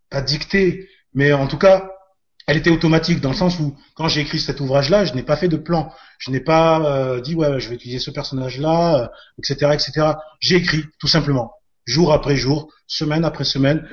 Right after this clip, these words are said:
mois après mois, et il s'avère que ce que j'ai écrit prenait un sens au fur et à mesure du temps. Donc alors après, même là, eff-, effectivement, dans le travail de réécriture que j'ai dû faire, euh,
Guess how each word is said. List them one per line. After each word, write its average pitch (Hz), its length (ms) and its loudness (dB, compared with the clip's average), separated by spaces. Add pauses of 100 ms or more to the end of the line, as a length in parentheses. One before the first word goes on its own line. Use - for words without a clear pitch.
(140)
mois 160 200 2
après 147 280 -4
mois, 147 340 0
et 190 320 2 (560)
il - 60 -14
s'avère 160 340 0
que 135 80 -6
ce - 120 -6
que - 180 0
j'ai 147 200 4
écrit 196 320 0 (100)
prenait 175 320 2
un 170 80 2
sens 180 280 -2
au 147 40 -10
fur 156 180 -2
et - 40 0
à - 20 0
mesure 139 260 -2
du 135 120 -8
temps. - 220 -8 (300)
Donc 131 140 -8
alors 143 260 2
après, 175 360 0 (400)
même 185 220 2
là, 202 160 8
eff-, 135 320 0
effectivement, 180 800 -4
dans - 160 -10
le 131 60 -6
travail 147 320 -2
de 135 100 -2
réécriture 135 520 -4
que - 100 -12
j'ai 107 100 -10
dû 110 140 -12
faire, 117 200 -6
euh, 113 100 -4